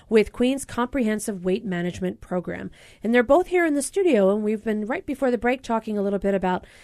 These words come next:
diabetes management. And, you know, we're gonna talk about what are some of the options if people really want to take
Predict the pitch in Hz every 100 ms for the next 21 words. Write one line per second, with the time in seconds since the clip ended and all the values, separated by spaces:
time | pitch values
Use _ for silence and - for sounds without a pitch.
0 | - - - 233 226 277 320 214 214 180
1 | 180 190 190 262 - - 220 226 233 240
2 | 247 247 269 277 285 320 415 - 262 247
3 | 233 240 - - _ 226 302 381 370 -
4 | 233 220 208 233 196 180 - 202 190 185
5 | 202 - - 196 202 185 180 220 233 247
6 | 220 185 180 202 190 - 175 165